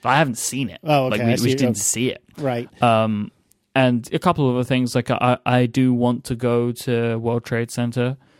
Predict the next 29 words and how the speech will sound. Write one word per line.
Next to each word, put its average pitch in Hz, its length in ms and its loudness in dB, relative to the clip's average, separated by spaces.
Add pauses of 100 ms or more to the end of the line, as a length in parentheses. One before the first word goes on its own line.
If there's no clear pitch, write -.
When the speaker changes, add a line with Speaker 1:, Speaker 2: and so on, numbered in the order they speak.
(360)
Speaker 1:
Um, 110 500 -6
I, - 80 -4
Speaker 2:
Mm-hmm. 127 260 -2
Speaker 1:
you 123 60 -2
know, 113 120 0
I 107 80 0
wanna 113 260 -2
see 117 120 -4
the 113 100 -2
new 110 200 0
building, 117 500 -2
and, 113 340 -10
and 113 200 -8
I, 110 260 -8
you 139 80 -4
know, 117 180 -2
I, 117 300 -6
I'm 110 140 -4
interested 113 560 -6
in 113 200 -6
seeing 113 360 -4
the, 110 220 -4
the 117 120 -6
monuments 110 500 -2
and 120 60 -6
stuff 117 240 -6
that 117 100 -2
are 113 80 -2
there. 120 320 -2